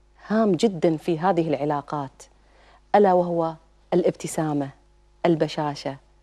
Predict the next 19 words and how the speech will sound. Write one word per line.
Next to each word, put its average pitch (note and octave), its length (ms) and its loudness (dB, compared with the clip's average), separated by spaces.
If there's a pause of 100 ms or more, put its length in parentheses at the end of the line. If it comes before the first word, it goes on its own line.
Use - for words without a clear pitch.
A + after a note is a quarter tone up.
(300)
ولذلك E3+ 460 4
سنقف F3 420 -4
اليوم G3+ 420 4 (600)
مع E3 140 2
حلقة D#3+ 560 -2 (400)
سهم G3 320 -2
القلوب. D3 420 0 (1200)
سهم D4 340 4
القلوب C4 580 4 (600)
ودواء F#3+ 500 4
الجروح E3 680 -2 (920)
هي C#4 80 8
الابتسامة، F#3 760 2 (680)
هي B3+ 200 8
ثوان، C4+ 680 6 (1000)
لا G3+ 260 4
تأخذ C4 340 2
هذه B3 200 2
الابتسامة، B3 560 0